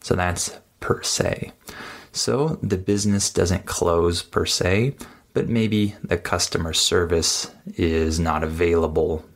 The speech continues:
during off hours. And speaking of customer service, this is another difference between online and traditional businesses.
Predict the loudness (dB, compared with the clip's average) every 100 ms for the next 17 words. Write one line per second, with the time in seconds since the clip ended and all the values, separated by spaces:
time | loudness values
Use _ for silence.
0 | -2 0 0 0 0 0 -2 -2 -2 -4
1 | -10 -16 -16 -18 -16 -20 -20 -14 0 2
2 | 2 0 0 2 2 2 0 -2 -2 0
3 | 0 0 2 0 2 2 0 -2 -8 -14
4 | -20 -6 -2 0 2 0 -2 -2 0 2
5 | 2 0 -2 -2 -2 0 -4 -2 -4 -4
6 | -4 -4 -2 -2 -2 -6 0 2 2 2
7 | 0 0 -2 -2 -4 -4 -4 -2 0 0
8 | 0 0 0 0 2 0 2 2 2 -2